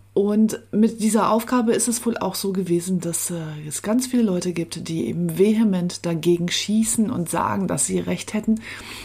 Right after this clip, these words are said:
weil sie ihrer Intu-, Intuition so blind vertraut haben. Ich möchte jetzt heute Folgendes tun. Ich werde Ihnen diese Geschichte erzählen und ich werde Ihnen diese Aufgabe stellen.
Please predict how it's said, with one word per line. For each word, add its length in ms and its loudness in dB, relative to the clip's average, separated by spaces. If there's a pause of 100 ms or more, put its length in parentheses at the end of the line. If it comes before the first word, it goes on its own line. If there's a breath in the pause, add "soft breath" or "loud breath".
(180 loud breath)
weil 420 4
sie 200 2
ihrer 260 2
Intu-, 300 0 (180)
Intuition 720 4
so 140 2
blind 280 0
vertraut 600 -6
haben. 300 -8 (560 loud breath)
Ich 160 0
möchte 240 4
jetzt 200 2
heute 200 6
Folgendes 760 2
tun. 300 2
Ich 180 -4
werde 300 4
Ihnen 320 4
diese 220 0
Geschichte 380 0
erzählen 640 0
und 140 4
ich 260 0
werde 380 2 (180)
Ihnen 500 2
diese 440 -2
Aufgabe 520 -2
stellen. 580 -8